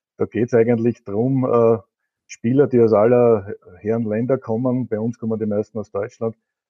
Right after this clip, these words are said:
einfach in kürzester Zeit, äh, so, so, äh, hinzubekommen, dass sie ihre Leistung abrufen können. Und das wird, das war jetzt schwierig, weil der ganze Herbst eigentlich in erster Linie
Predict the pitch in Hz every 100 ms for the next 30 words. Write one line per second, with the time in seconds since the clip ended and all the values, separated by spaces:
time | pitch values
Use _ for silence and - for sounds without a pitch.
0 | _ - 113 120 117 - _ _ _ _
1 | - 120 - 147 151 156 - 131 - 107
2 | 113 123 123 117 117 117 - _ _ -
3 | - 127 131 117 - 123 127 127 110 -
4 | 120 117 107 120 135 120 127 - 117 120
5 | 113 110 - 113 107 92 90 - 98 87
6 | - 87 - 98 85 92 92 92 113 107
7 | 107 120 113 - 113 101 104 113 127 -
8 | - 120 143 165 - _ _ _ _ 113
9 | 110 113 110 131 139 101 120 - 110 110
10 | 117 113 110 104 107 - 120 113 - 113
11 | 110 110 110 110